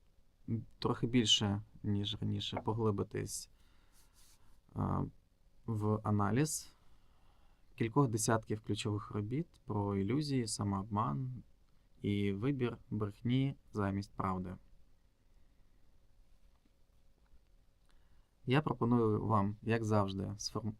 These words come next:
формувати свою власну, незалежну від інших і обставин думку, ознайомившись з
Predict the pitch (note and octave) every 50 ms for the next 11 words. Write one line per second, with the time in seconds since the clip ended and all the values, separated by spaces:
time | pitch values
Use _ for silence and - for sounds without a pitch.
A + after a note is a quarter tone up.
0 | - - - A2+ G#2+ A2 A2 G#2 G#2+ G#2 G2+ - G2+ - - - G2+ G2+ G2 G2
1 | G2+ G#2 A2+ B2+ G#2+ G#2 G#2+ G#2+ G2+ G#2 - - - G#2+ G#2+ - A#2 A2 G#2+ G#2
2 | A2 G#2 G#2 G#2 G2+ G2+ G#2 G#2 G#2 G#2 G#2+ - - G2+ G2+ G2 G2 - - -
3 | - - - - - - - - - - - G#2 G2+ F#2+ - - B2 C3+ D3 -
4 | - - A2 G#2 G2+ - - - - G#2 G2 F#2+ G2 G2 G2 G2 B2 D#3 D#3+ -
5 | E3 D#3+ D#3 D3+ - - - - - - - - - - - - - - - -
6 | - - - - - - _ _ _ _ _ - - - - - - - - -
7 | - - - D3 E3 D#3+ B2+ A2+ B2 B2+ B2 A#2 G#2+ - - - A2 G#2+ G#2+ -
8 | - - - - G2+ G2+ G#2 G#2 G#2 G#2 G2+ G#2 G#2 G#2+